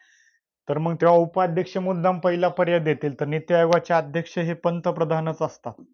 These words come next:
कारण पूर्वी नियोजन आयोगाची जागा नीती आयोगाने घेतलेली आहे. तर नियोजन आयोगाचे अध्यक्ष, पहिले अध्यक्ष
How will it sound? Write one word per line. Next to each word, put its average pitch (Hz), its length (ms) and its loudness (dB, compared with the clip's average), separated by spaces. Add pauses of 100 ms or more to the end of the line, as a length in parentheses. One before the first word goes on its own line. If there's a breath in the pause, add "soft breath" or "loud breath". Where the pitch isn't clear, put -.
(1400)
कारण 147 260 -6
पूर्वी 160 360 -6
नियोजन 175 480 -4
आयोगाची 175 500 -4
जागा 170 320 -2
नीती 170 280 -6
आयोगाने 165 380 -2
घेतलेली 143 420 -4
आहे. 113 160 -2 (680 soft breath)
तर 127 60 -6
नियोजन 160 440 -2
आयोगाचे 170 540 0
अध्यक्ष, 151 520 -6 (160)
पहिले 165 240 0
अध्यक्ष 160 380 -2